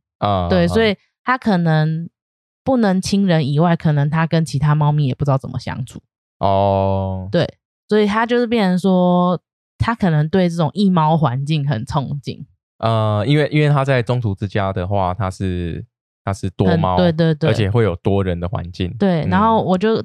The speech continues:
Speaker 2: 反正就是跟他聊天，然后那个，那一位先生也是很想知道说到底要怎么样跟他亲近。
Speaker 1: 对。
Speaker 2: 然后那个猫咪就是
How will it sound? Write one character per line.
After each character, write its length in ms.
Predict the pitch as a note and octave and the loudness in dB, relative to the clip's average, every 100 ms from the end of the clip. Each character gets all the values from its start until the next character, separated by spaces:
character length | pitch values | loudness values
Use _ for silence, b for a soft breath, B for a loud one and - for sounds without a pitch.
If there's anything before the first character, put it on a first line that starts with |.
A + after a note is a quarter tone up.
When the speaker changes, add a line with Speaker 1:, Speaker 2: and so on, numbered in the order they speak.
| - | -2
Speaker 2:
反 120 | F3+ | 0
正 80 | G#3 | 0
就 80 | A3+ | 0
是 120 | A3 | 0
跟 100 | F#3+ | 0
他 140 | F3+ | 0
聊 200 | E3+ C#3+ | 2 0
天， 240 | D3 D#3 D#3 | 0 0 2
然 80 | E3+ | 2
后 120 | F#3 | 2
那 100 | F#3+ | 2
个， 360 | F3+ D#3+ D3+ - | 2 2 0 0
那 140 | F3+ F#3 | 0 0
一 40 | |
位 180 | F#3+ F3+ | 2 2
先 200 | F3 E3+ | 0 0
生 120 | E3 | 0
也 120 | D#3+ C#3 | 0 0
是 100 | F3 | 2
很 160 | D#3 | 2
想 240 | E3 B2+ C#3 | 2 -2 -4
知 120 | D#3 | -2
道 160 | D#3+ D3+ | 0 0
说 140 | D#3 | 0
到 180 | F3 E3+ | 0 -2
底 100 | B2+ | -2
要 120 | C3+ | -4
怎 120 | C3+ | -4
么 60 | F2+ | -6
样 140 | A2 C3+ | -8 -6
跟 120 | C3+ | -4
他 160 | B2+ | -4
亲 340 | B2 - G#2 C3+ | -4 -6 -8 -6
近。 220 | C3 - - | -8 -6 -2
Speaker 1:
对。 280 | F#2+ E2+ - _ | -2 -2 -8 _
Speaker 2:
然 120 | G3 G3+ | -2 0
后 120 | A#3 | 2
那 160 | A#3 | 0
个 120 | G#3+ G3 | 0 0
猫 200 | F#3+ F#3+ | 0 2
咪 180 | F#3+ F#3+ | 0 2
就 160 | F#3+ | 2
是 140 | F#3+ | 0